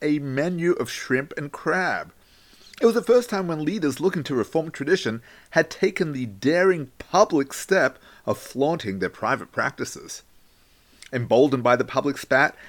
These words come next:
the Reform Convention subsequently declared kashrus entirely foreign to our present mental and spiritual state, and soon afterwards the protesting rabbis established a competing rabbinical college, the Jewish Theological Seminary.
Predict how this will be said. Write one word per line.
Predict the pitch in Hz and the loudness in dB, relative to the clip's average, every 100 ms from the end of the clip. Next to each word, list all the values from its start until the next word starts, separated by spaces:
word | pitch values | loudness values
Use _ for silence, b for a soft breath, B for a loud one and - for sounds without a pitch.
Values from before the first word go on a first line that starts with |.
| B | B
the | 151 | 2
Reform | 170 - 185 190 | 2 4 2 2
Convention | 180 160 170 175 170 | -4 -2 -2 -4 -6
subsequently | - 185 - - 180 180 | -2 -2 -2 -6 -6 -4
declared | 165 - - 175 165 | -6 -6 0 2 2
kashrus | - - 196 - 160 180 - B B B | -2 -4 -4 0 0 0 -4 B B B
entirely | 156 143 - 202 214 214 196 | -4 -4 -6 -2 2 2 -2
foreign | - - 147 165 185 180 | -6 -2 0 4 2 2
to | - 156 | 0 0
our | 123 127 | 2 -2
present | - 165 185 170 151 | -2 4 4 4 -4
mental | 131 131 170 180 170 | -4 -2 -2 -2 -6
and | 139 | -6
spiritual | - 147 156 156 160 | -4 0 0 0 -4
state, | - - 185 123 - b b b | -2 2 4 2 -6 b b b
and | b 120 | b 0
soon | 180 190 | 2 2
afterwards | 147 - 117 107 | 0 -2 -4 -4
the | - | -6
protesting | 143 143 175 - 165 | -8 -2 -2 -2 0
rabbis | 151 156 160 147 | 2 4 2 2
established | 123 - 147 151 139 | -4 0 2 2 -4
a | 190 | -4
competing | 127 139 139 - 208 196 | -4 -6 -10 -8 -6 -2
rabbinical | 185 180 180 180 180 | 0 0 0 -2 -2
college, | 170 170 175 156 - B B B | 2 2 2 0 -8 B B B
the | 104 | -6
Jewish | 92 131 160 147 - | 0 2 2 0 -6
Theological | 117 95 104 127 - - | -2 2 4 4 0 -4
Seminary. | 120 - 107 98 80 67 | -4 0 -2 -2 -6 -10